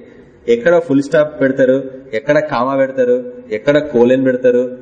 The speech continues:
ఎక్కడ సెమికోలన్ పెడతారు, ఇవన్నీ మనకు అర్థం కావాలా. కాబట్టి ఉత్త పదాలు చదువుకుంటా పోతే కాదు, ఆ డాష్లు, ఆ కోలన్లు ఎందుకు పెట్టినా మనం అర్థం చేసుకోవాలా.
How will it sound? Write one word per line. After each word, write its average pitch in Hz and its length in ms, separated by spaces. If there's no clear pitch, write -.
ఎక్కడ 151 280
సెమికోలన్ 131 600
పెడతారు, 123 320
ఇవన్నీ 123 340
మనకు 160 240
అర్థం 147 220
కావాలా. 123 240
కాబట్టి 123 580
ఉత్త 127 180
పదాలు 160 380
చదువుకుంటా 160 420
పోతే 151 220
కాదు, 127 400
ఆ 107 60
డాష్లు, 135 680
ఆ 127 80
కోలన్లు 139 600
ఎందుకు 131 160
పెట్టినా 139 220
మనం 135 140
అర్థం 117 240
చేసుకోవాలా. 92 340